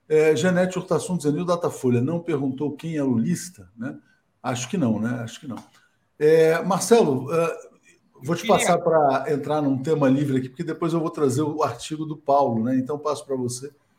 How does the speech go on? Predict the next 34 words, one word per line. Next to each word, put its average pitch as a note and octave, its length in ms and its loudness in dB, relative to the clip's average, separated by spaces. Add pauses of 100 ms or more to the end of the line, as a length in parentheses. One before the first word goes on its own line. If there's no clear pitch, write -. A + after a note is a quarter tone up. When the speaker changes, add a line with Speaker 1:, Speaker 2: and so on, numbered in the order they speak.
(140)
Speaker 2:
Não, A3+ 300 0
eu G3 80 -2
só G#3 180 -6
queria G3 480 -4
pedir F3+ 340 -4
desculpas F3 720 -8
aos D3+ 360 -4 (320)
telenautas. C#3 840 -8 (400)
Eu G3 140 -4
ontem A#3+ 400 0
dei F#3 460 0 (180)
uma E3+ 220 -6
informação, E3 600 -6
ontem G3 360 -2
ou, C#3+ 320 -14
e C3+ 160 -10
anteontem, E3 580 -6
eu C#3 60 -2
acho C#3+ 180 -4
que - 80 -20
falei B2 260 -8
nisso, D#3 380 -10 (520)
sobre A#3 560 2
o G#3+ 80 -2
tal A3 300 4
general F#3 800 4 (560)
que F#3 180 -4
fez F#3+ 440 2
discurso F3+ 760 -6 (120)
pró-golpe F3+ 960 2
de D#3 140 -14
sessenta D3+ 520 -14
e A2 40 -18
quatro, D#3+ 500 0